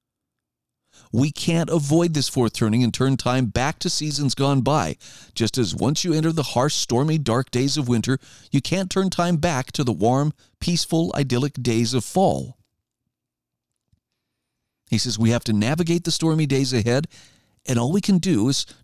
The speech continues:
try to make the time we have left on this earth be worthwhile and make a difference. We are truly in an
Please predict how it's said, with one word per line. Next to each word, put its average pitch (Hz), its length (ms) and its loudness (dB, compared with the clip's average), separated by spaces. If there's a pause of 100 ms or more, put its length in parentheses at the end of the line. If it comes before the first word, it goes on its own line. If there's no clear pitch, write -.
try 165 300 -2
to 220 60 0
make 180 180 2
the 196 100 -4
time 147 320 -2
we 156 120 2
have 131 160 0
left 113 240 -2
on 135 120 0
this 160 200 -2
earth 104 200 0
be 104 100 -2
worthwhile 101 680 0 (520)
and 220 120 4
make 107 180 2
a 135 40 2
difference. 131 560 -4 (680)
We 139 120 2
are 139 80 2
truly 220 440 -2
in 156 80 0
an 131 140 2